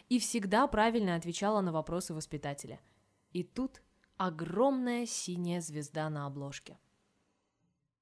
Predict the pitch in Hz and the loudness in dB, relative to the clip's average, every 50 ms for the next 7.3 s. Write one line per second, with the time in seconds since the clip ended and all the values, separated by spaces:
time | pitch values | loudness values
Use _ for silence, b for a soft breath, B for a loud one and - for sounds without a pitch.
0 | _ _ _ _ _ _ _ - 220 208 254 247 233 - - 302 285 262 233 226 | _ _ _ _ _ _ _ 0 0 2 4 4 4 6 6 6 6 6 6 6
1 | 214 247 233 214 214 214 214 208 - - 254 254 240 - 202 196 - - - 269 | 6 6 6 6 6 4 2 2 0 2 2 2 2 2 2 2 2 2 4 4
2 | 294 285 247 208 170 165 - - - 185 - - 190 - - 269 277 262 - B | 4 4 4 4 2 0 0 0 -2 -2 -2 -2 -2 0 2 2 2 0 -2 B
3 | B B B B B - - 226 220 - - 254 240 - 233 240 247 - - 208 | B B B B B -4 0 0 0 2 2 2 2 2 2 2 2 2 0 -2
4 | 196 - 196 233 247 247 220 208 190 196 196 - - 262 269 269 - 226 226 208 | -2 0 2 2 2 2 4 2 2 2 2 0 2 2 2 4 4 2 2 2
5 | 208 208 - 247 262 247 240 220 196 - 196 190 - 180 175 190 240 254 240 196 | 2 2 2 2 4 4 4 2 2 0 -2 -4 -4 -6 -2 0 0 0 0 0
6 | 196 185 170 165 170 165 170 170 175 175 180 165 156 156 156 170 180 180 160 147 | -2 -2 -2 0 0 0 2 0 0 0 -2 -4 -4 -2 0 0 0 0 0 -2
7 | 147 - - 143 - | -6 -8 -10 -12 -18